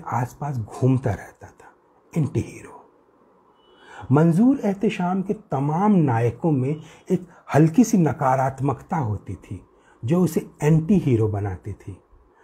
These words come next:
मैंने उनसे पूछा, "क्या ये दोस्तोवस्की के कारण है?" Crime and Punishment का रस्कोल निकोव एंटी हीरो है, द पजेस्ट का नायक एंटी हीरो है,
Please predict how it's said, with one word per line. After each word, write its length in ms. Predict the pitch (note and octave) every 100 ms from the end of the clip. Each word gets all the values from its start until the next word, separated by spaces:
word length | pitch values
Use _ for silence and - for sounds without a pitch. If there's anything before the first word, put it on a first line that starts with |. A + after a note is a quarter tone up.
| - -
मैंने 200 | A2 B2+
उनसे 260 | B2+ B2 C#3+
पूछा, 480 | A#2 G#2+ - A2+ - _ _ - - -
"क्या 120 | B2
ये 400 | A#2+ A2+ A#2+ G2 - _ -
दोस्तोवस्की 720 | G#2+ G#2 - - F3 E3 -
के 100 | E3+
कारण 400 | D#3+ C3+ A#2+ G#2+
है?" 220 | F#2+ F#2 - _ _ _ - _ _ _ _ _ - - - A#2
Crime 240 | A2+ B2+
and 180 | C#3 B2+
Punishment 500 | A#2 A#2 - C3+ C3
का 120 | B2+
रस्कोल 480 | A2 G#2+ - B2 C3
निकोव 680 | B2 A2 G#2+ B2 B2+ G2 - _ _ _ _ - G#2
एंटी 260 | F#2 B2
हीरो 360 | G#2+ A#2+ A#2+ A#2
है, 240 | G2 G#2+ - _ _ _ _ - - G#2
द 280 | A2 D3+ -
पजेस्ट 480 | C3+ G#2+ E3 F3+ F3
का 120 | E3+
नायक 640 | D#3 B2 B2 C#3+ D#3 - - - _ -
एंटी 320 | G#2+ G2+ D3
हीरो 300 | B2 C3 B2
है, 260 | A2+ G#2+